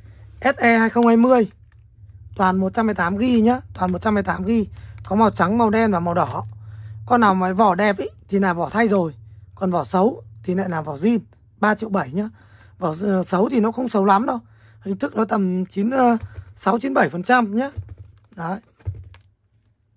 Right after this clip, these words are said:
Vỏ đẹp thì là vỏ thay, tùy các bạn chọn nhá. Thanh lý một con tám Plus, vỡ lưng, ba triệu hai, coi như trừ tiền vỏ nhá.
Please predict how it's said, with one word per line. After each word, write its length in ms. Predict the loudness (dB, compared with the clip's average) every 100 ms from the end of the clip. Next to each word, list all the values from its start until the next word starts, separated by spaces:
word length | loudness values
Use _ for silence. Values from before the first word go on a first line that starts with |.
| _ _ _ _
Vỏ 140 | -4 0
đẹp 180 | 0 -2
thì 80 |
là 60 | -6
vỏ 140 | -8
thay, 260 | -2 0 -2 -8 _ _
tùy 180 | 2 2
các 60 | -2
bạn 120 | -6
chọn 200 | -6 -6 _
nhá. 180 | -4 -4 -8 _ _ _ _ _ -20 -20 _ _ _ _ _ _ _
Thanh 200 | 2 4
lý 140 | 4
một 120 | 4 2
con 180 | 0
tám 200 | 0 -2
Plus, 320 | 0 2 2 0 _ _ _
vỡ 140 | 0
lưng, 260 | 2 4 2 -6 _ _ _ 0
ba 160 | 0
triệu 160 | 0 -2
hai, 320 | 2 2 0 _ _ _ -4
coi 140 | 2
như 120 | 2
trừ 140 | 0 -2
tiền 200 | -2 -2
vỏ 240 | -4 -4
nhá. 160 | -4